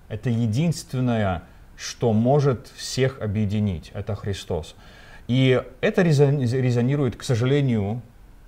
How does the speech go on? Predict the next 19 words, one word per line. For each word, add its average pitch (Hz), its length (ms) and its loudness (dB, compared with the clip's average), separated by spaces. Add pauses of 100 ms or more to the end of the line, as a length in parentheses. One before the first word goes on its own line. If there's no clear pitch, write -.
(200)
говорю, 107 400 0
и 107 140 -2
в 101 200 -2
наше 127 320 0
время, 104 320 0
где 95 500 -2
наш 107 300 -2
народ 110 380 -2 (420)
делится 110 400 0
тоже, 127 320 0
как - 80 -10
говорится, 92 520 -4
войной 113 480 0
на 92 120 -2
данный 95 220 -2
момент. 87 320 -4 (400)
Как 131 180 -2
бы 139 320 4 (240)
все 147 600 2